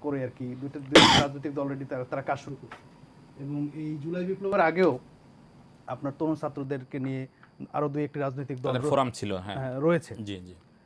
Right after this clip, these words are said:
Speaker 1: তো এখন কথা হচ্ছে যে গণতান্ত্রিক ব্যবস্থার নিয়মই সৌন্দর্য হচ্ছে যে জনগণ যাকে ম্যান্ডেট দেবে তারা ক্ষমতায় যাবে।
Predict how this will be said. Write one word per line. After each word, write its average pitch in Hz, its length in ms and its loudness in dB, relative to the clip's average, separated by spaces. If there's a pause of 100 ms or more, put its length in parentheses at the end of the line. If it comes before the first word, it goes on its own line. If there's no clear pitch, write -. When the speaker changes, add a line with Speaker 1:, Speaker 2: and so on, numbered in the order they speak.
(260)
Speaker 1:
তো 151 240 0
এখন 202 340 -2
কথা 214 240 -2
হচ্ছে 220 180 -4
যে 220 220 4 (520)
গণতান্ত্রিক 214 480 2
ব্যবস্থার 233 380 2
নিয়মই 220 380 2
সৌন্দর্য 214 460 0
হচ্ছে 220 260 0
যে 233 180 -6
জনগণ 220 320 0
যাকে 214 200 0
ম্যান্ডেট 208 320 0
দেবে 226 160 -6
তারা 226 160 -2
ক্ষমতায় 226 320 -4
যাবে। 190 200 0